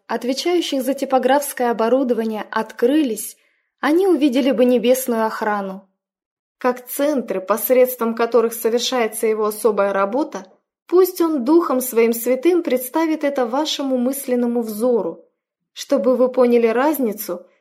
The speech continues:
между обычной и священной службой. И членам церкви, и сотрудникам издательства надо понять, что, будучи соработниками Бога, они выполняют свою часть в охране его учреждения.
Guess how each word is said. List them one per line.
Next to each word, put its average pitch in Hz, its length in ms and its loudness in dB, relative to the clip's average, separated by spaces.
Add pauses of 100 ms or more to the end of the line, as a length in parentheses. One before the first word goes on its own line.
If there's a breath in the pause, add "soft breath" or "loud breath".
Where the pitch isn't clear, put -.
(100)
между 233 420 4
обычной 233 840 -2 (140)
и 247 100 0
священной 247 720 -2
службой. 214 680 -4 (960)
И 247 100 -2
членам 240 540 0
церкви, 294 680 -4 (220 loud breath)
и 247 80 -2
сотрудникам 269 800 0
издательства 269 640 0
надо 240 260 0
понять, 240 600 -4 (440)
что, - 300 0
будучи 262 400 -2
соработниками 240 840 0
Бога, 220 540 -2 (240 soft breath)
они 277 260 2
выполняют 311 560 2
свою 262 280 -2
часть 294 480 -4
в 233 120 -6
охране 254 440 0
его 247 160 2
учреждения. 233 840 -4